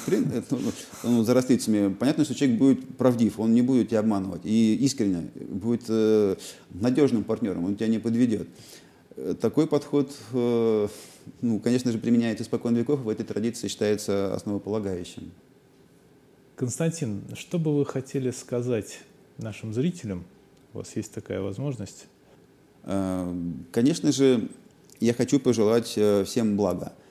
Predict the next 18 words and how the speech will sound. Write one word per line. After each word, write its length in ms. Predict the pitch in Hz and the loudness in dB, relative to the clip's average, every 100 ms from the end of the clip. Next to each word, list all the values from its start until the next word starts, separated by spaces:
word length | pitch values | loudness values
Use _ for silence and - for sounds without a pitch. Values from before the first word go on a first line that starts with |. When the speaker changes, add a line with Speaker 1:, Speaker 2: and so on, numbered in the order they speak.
| - - | -20 -14
Speaker 1:
э, 420 | 87 92 82 - - - - | -8 -6 -6 -8 -12 -18 -12
потому 300 | 110 107 107 | -6 -4 -4
что 500 | - 107 98 87 85 - - _ _ - | -2 -2 0 -2 -6 -16 -20 _ _ -20
быть, 400 | - 110 107 123 | -8 -2 2 2
м, 480 | - 92 85 - - - 80 | 2 -6 -6 -8 -14 -14 -14
в, 720 | 107 107 107 101 101 110 - | -8 -6 -4 -2 -2 -4 -6
в 140 | 90 - | -12 -12
счастье, 440 | - 139 147 - | -2 -2 0 -2
в 40 | 107 | 0
благополучии 680 | 107 101 104 131 135 117 | -2 0 0 0 0 -2
для 200 | 104 101 | -2 -2
всех, 280 | 98 - 107 | -4 -6 -6
каждого 360 | - 113 104 107 | -4 -6 -2 -4
человека — 260 | 107 104 104 | -4 -6 -6
это, 300 | - 98 98 | -4 -4 -2
ну, 140 | 104 | -2
основа 300 | 101 113 107 | -4 -4 -6
бытия. 540 | 101 107 101 98 98 | -6 -4 -4 -4 -6